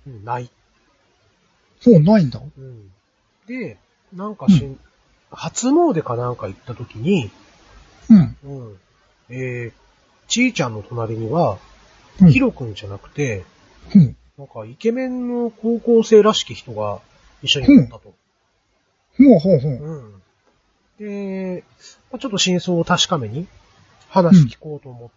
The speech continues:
Speaker 1: て、
Speaker 2: うん。うん。
Speaker 1: うん。会いに行くんやけど、会ってくれへんと。
Speaker 2: へー。うん。仲良しだったのにね。
Speaker 1: ねえ。大親友だったはずなのに、
Speaker 2: うん。
Speaker 1: みたいな。
Speaker 2: ね、はずなのに。
Speaker 1: うん。まあ、何があったか知らないですけど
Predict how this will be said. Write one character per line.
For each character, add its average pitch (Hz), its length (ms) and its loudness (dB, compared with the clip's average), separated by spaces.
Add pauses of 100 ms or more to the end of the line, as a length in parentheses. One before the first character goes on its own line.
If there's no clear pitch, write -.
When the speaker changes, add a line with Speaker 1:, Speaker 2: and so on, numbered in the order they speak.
(140)
Speaker 1:
て、 220 320 -6 (460)
Speaker 2:
う 160 60 8
ん。 127 320 6
う 139 40 -20
ん。 - 20 -18
Speaker 1:
う 147 120 -16
ん。 113 160 -20 (260)
会 151 220 -10
い - 20 -8
に 160 140 -8
行 208 140 -2
く - 20 2
ん 196 40 2
や 147 100 -4
け - 100 -14
ど、 117 120 -4
会 123 60 -4
っ - 40 -10
て 170 100 -10
く 262 100 -6
れ 220 80 -2
へ 120 60 -8
ん 107 60 -12
と。 - 120 -20 (920)
Speaker 2:
へ - 40 -2 (140)
ー。 151 800 2 (220)
う 139 40 -12
ん。 127 320 -6 (400)
仲 226 260 4
良 196 60 4
し 170 160 2
だ 143 80 2
っ - 80 0
た 135 160 -4
の 120 120 -8
に 123 120 0
ね。 175 220 10
Speaker 1:
ね - 40 2
え。 101 320 -16 (800)
大 147 160 2
親 202 240 -2
友 139 120 -10
だ 139 100 -14
っ - 60 -18
た - 100 -20
は 156 200 -4
ず 151 100 -8
な 151 120 -4
の 107 100 -10
に、 123 160 -12
Speaker 2:
う - 20 -12
ん。 - 40 -16
Speaker 1:
み 104 40 -18
た - 120 -20
い 90 40 -20 (120)
な。 196 80 10
Speaker 2:
ね、 185 120 10
は 170 80 6
ず 160 120 2
な 135 100 6
の 123 140 0
に。 151 280 8
Speaker 1:
う - 20 -20
ん。 - 40 -16 (1600)
ま 120 60 -20
あ、 143 60 -18
何 135 100 -20
が 113 120 -16
あ 151 40 -14
っ - 60 -20
た 151 100 -20
か 110 60 -20
知 - 140 -18
ら 220 100 -4
な 233 120 -6
い 151 40 -12
で 110 80 -20
す - 80 -20
け - 80 -20
ど 95 80 -20